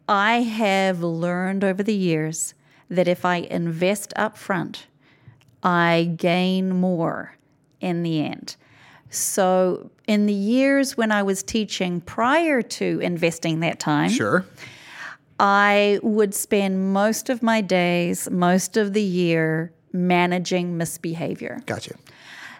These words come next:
Speaker 1: Once I have these in place, yes, there's still going to be misbehavior that I have to respond to, but it is not sixty-five percent of the class.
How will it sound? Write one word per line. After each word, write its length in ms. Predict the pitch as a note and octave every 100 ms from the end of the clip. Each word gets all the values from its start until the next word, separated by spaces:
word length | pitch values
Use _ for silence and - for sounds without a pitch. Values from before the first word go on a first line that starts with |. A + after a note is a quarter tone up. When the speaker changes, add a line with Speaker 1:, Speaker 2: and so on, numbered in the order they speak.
| _ -
Speaker 1:
Once 580 | A3+ A3 G#3+ A3+ A#3
I 160 | A3 G3
have 460 | F#3 A3+ A3+ A3+ G#3+
these 260 | G3 F3+
in 200 | F3 E3
place, 800 | D#3 - E4 G#3 E3+ G3 - - - _ _ - -
yes, 400 | C4+ G4 - - -
there's 240 | A#3 A#3
still 280 | - E4+ D4+
going 320 | G3+ C4 C#4
to 100 | A#3
be 380 | G3+ C4 F#3 -
misbehavior 760 | G#3 G#3+ - G3+ G#3 C4 A3 F3+
that 120 | E3+
I 60 | F3+
have 220 | F#3+ F#3
to 100 | F3+
respond 540 | E3 - - G#3+ G#3+
to, 260 | - D3 G3+ - - - - - -
but 400 | G3 A3 A3+ A3+
it 160 | A3
is 200 | G#3+ G#3
not 640 | G#3+ A3 A3+ A3 G#3+ - - _ _
sixty-five 720 | - A#3 A3 G#3 G3 C4 C#4 C4
percent 360 | F3+ F3+ E3
of 80 | E3
the 80 | D#3+
class. 640 | - E3+ E3 E3 - -